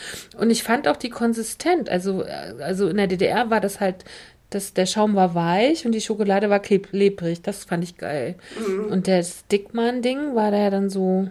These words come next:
Speaker 1: der Schaum war so hart, also so, so, so Schaum, so
Speaker 2: Naja,
Speaker 1: krass
Speaker 2: die
Speaker 1: Schaum.
Speaker 2: Schokolade war vor allem halt Glasur, die war halt
Speaker 1: Genau,
Speaker 2: hart.
Speaker 1: also das war auf jeden Fall ein, ein Schaumkuss, der mir nicht geschmeckt hat.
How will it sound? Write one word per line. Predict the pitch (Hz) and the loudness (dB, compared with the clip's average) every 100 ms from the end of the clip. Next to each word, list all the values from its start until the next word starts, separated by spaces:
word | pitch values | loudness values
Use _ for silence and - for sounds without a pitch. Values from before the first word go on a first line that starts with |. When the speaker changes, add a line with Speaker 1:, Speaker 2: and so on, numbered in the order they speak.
| - - | -6 -8
Speaker 1:
der | |
Schaum | 170 - 196 | -6 -2 -2
war | 202 202 | 0 0
so | 175 175 | -2 -4
hart, | 285 370 208 - | -2 2 0 0
also | - 175 185 185 | -6 -4 -2 -2
so, | 180 180 185 185 - _ _ - - - - - | -2 0 0 -2 -10 _ _ -20 -20 -20 -20 -10
so, | 190 185 185 180 | -6 -4 -4 -4
so | 180 175 | -8 -8
Schaum, | - 220 247 311 175 | -4 4 6 6 2
so | - | -2
Speaker 2:
Naja, | 185 185 | -2 2
Speaker 1:
krass | - 190 | 4 2
Speaker 2:
die | 185 | 0
Speaker 1:
Schaum. | 190 185 | 0 2
Speaker 2:
Schokolade | 185 160 226 294 | 2 0 0 0
war | 165 165 | 0 -2
vor | 180 143 | -2 -4
allem | 165 170 160 156 | -4 -4 -8 -4
halt | 175 175 | -6 -6
Glasur, | - 165 165 185 240 185 180 180 - | -2 -2 -2 -2 2 4 4 2 -12
die | 185 170 | -8 -4
war | 170 175 | -2 -2
halt | 175 165 - - | -2 -4 -10 0
Speaker 1:
Genau, | 254 220 | 2 6
Speaker 2:
hart. | 202 233 | 8 8
Speaker 1:
also | 233 | 8
das | 247 269 | 6 6
war | 247 247 | 8 10
auf | 247 | 10
jeden | 262 | 6
Fall | 247 254 233 | 4 8 8
ein, | - 208 220 220 | 8 6 6 4
ein | 220 | 4
Schaumkuss, | 226 226 - 233 | 4 4 4 2
der | - | 4
mir | 220 220 | 4 4
nicht | 233 | 2
geschmeckt | - 247 277 269 294 | 0 -2 -4 -2 2
hat. | 294 | 2